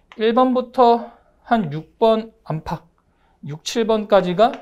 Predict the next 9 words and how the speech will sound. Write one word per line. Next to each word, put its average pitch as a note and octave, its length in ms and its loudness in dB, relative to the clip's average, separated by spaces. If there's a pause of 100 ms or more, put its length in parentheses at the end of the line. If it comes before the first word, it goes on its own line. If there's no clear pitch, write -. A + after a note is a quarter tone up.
(960)
득점 C4 460 -2
포인트 A#3+ 340 -2
유형이 E3 300 -2
좀 D#3 160 -2
나왔단 D#3 420 0
말이죠. C3+ 580 -2 (2000)
그다음 E3 260 -6
팔 A#3 240 -2
번부터 B3 640 0